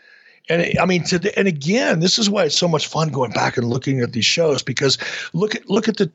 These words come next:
you know, the challenge that everybody's facing today. How do you produce any live event? I don't care if it's nascar or tennis or whatever it is, in front of no crowd, because the crowd is such an important part of the show. And,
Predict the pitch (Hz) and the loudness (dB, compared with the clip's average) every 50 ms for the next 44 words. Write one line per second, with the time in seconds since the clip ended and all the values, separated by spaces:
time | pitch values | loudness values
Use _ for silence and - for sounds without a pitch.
0 | _ _ _ 185 160 120 - 110 123 - - 175 175 170 165 160 156 139 127 143 | _ _ _ -4 -2 -2 -2 -2 -2 0 0 2 2 2 2 2 2 2 0 0
1 | 131 135 131 131 135 123 123 113 113 - - 113 107 110 - - 101 92 - - | 2 2 0 0 0 -2 0 0 -2 -2 -2 -2 0 0 0 0 -2 -4 -8 -8
2 | 95 90 82 - - _ _ - - - - - 170 196 190 190 190 170 - - | -8 -8 -8 -10 -12 _ _ -20 -20 -16 -6 -2 -2 0 2 2 0 0 0 -2
3 | - 131 120 110 117 123 127 123 117 - - - - - _ _ _ _ _ _ | -6 -8 -6 -2 0 0 2 2 2 0 0 -2 -2 -6 _ _ _ _ _ _
4 | _ - 247 262 240 190 151 143 131 120 127 120 117 117 107 120 143 165 143 - | _ -4 0 0 2 2 2 2 2 2 0 2 2 0 0 2 0 0 0 0
5 | - 139 120 - 117 98 - 165 165 160 160 156 - - - 151 143 - - 147 | -2 -2 -2 -2 -2 -2 -2 0 0 0 0 0 0 0 2 0 0 2 0 -2
6 | 98 104 - - _ _ - - - - - - - 185 175 165 156 147 143 - | -2 -4 -10 -16 _ _ -12 -10 -10 -12 -8 -6 -2 0 0 2 2 2 2 0
7 | - 139 123 139 160 165 185 185 165 139 127 131 160 170 135 117 107 - - - | 0 -2 -2 0 0 0 0 2 2 0 0 2 2 2 2 0 0 -4 -8 -14
8 | - - - _ - 175 160 - - 170 170 156 139 139 147 151 139 139 - - | -20 -20 -14 _ -2 -2 -2 0 -2 0 0 0 0 0 0 0 0 0 0 -2
9 | - 269 - - - - - - _ - 165 - 190 165 202 170 - - - - | 0 2 2 0 0 -2 -8 -10 _ -4 0 0 0 0 0 -4 -6 -8 -8 -6
10 | - 226 - - - 196 170 156 160 - - - - 208 220 175 - 185 170 165 | -4 -2 0 0 0 0 0 0 0 0 0 0 2 0 0 0 0 0 0 0
11 | 147 - - - - 175 202 202 - - - 147 131 - _ - - 175 185 180 | -2 -4 -8 -8 -4 -2 -2 -2 -2 -4 -6 -8 -10 -8 _ -4 -2 0 0 2
12 | 165 165 139 131 123 - - - - 185 202 190 165 131 95 - - - - - | 0 0 0 0 -2 0 0 2 2 2 2 0 0 0 -2 -4 -10 -16 -20 -20
13 | - - - - - - - - - _ _ 156 156 151 151 - | -20 -18 -18 -16 -16 -18 -20 -20 -20 _ _ 0 0 0 -2 -2